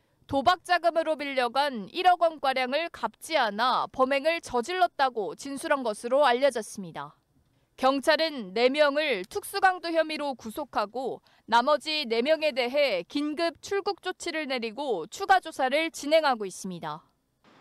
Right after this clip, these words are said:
어젯밤에는 제주 시내 한 호텔에서 중국인 남성이 객실에 감금돼 있다는 신고가 일일이로 접수됐습니다. 경찰이 출동해 피해자를 호텔 객실에 가둔 혐의로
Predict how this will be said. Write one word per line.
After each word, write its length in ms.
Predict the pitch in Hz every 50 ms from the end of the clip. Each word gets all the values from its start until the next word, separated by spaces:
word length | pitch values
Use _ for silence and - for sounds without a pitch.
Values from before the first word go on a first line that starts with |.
| _ _ _
어젯밤에는 1040 | 226 247 254 - 330 330 - - 302 294 294 285 269 302 320 311 269 220 180 165 196
제주 320 | - 269 269 262 - 359
시내 380 | 339 - 349 349 339 330 330 330
한 280 | 330 339 359 339 339
호텔에서 840 | 320 370 370 - - 370 320 285 240 208 - 285 294 262 196 143 - - - - - -
중국인 540 | - - 285 285 294 311 349 339 349 339 330
남성이 680 | 320 311 302 262 - 277 269 285 330 339 285 214 175 -
객실에 680 | - 240 247 - - - - 370 349 285 226 175 151 -
감금돼 600 | - - 262 277 320 381 381 370 349 339 320 302
있다는 460 | 269 - - 262 254 254 311 339 349
신고가 720 | 349 - - 415 403 392 381 359 294 262 226 196 175 143 -
일일이로 720 | 240 277 302 302 339 339 311 285 262 247 277 311 277 226
접수됐습니다. 960 | - 277 262 - - 349 302 254 233 - - 220 190 170 156 151 147 160 - - - - - _ _ - - - _ - - -
경찰이 500 | - 277 277 285 - 349 339 339 349 -
출동해 720 | - 330 311 - 294 285 269 294 311 302 254 196 165 180 -
피해자를 760 | - - 381 370 370 359 339 311 294 311 330 311 254 202 180
호텔 420 | - - 403 - - 440 403 403
객실에 540 | - 359 359 - - - 349 - 330 311 311
가둔 440 | 311 - - 220 226 226 311 311 302
혐의로 560 | 311 320 285 262 233 214 240 277 240 156 156